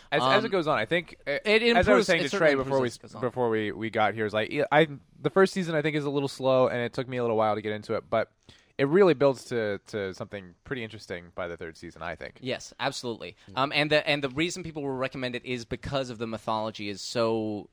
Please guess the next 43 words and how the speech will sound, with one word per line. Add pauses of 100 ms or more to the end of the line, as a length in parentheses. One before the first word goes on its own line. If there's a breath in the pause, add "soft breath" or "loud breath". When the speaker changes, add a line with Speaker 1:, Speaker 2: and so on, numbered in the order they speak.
Speaker 2:
deep
and
thought
out,
and
each
character
is
really
a
character.
It's
not
like
they're
just
a
placeholder.
It's
not
like
they're
just
Speaker 1:
Yeah.
Speaker 2:
there
to,
to (280 loud breath)
and,
uh,
w-,
w-,
in
part
because
it's
a
T
V
series,
so
they
can, (180)
uh,